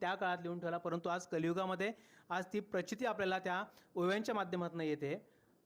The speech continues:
ह्या चित्रपटाचा आपल्याला एक भाग होता आलं, काय सांगाल याबद्दल? आणि, अ,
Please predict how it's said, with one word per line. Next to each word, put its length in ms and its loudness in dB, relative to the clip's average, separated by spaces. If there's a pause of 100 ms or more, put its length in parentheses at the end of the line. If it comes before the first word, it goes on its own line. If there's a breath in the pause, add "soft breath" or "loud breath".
ह्या 180 -2
चित्रपटाचा 520 -4
आपल्याला 280 -2
एक 60 -14
भाग 200 -4
होता 320 -2
आलं, 180 -2 (600 soft breath)
काय 160 0
सांगाल 280 -6
याबद्दल? 320 -8
आणि, 240 0 (400 loud breath)
अ, 60 -4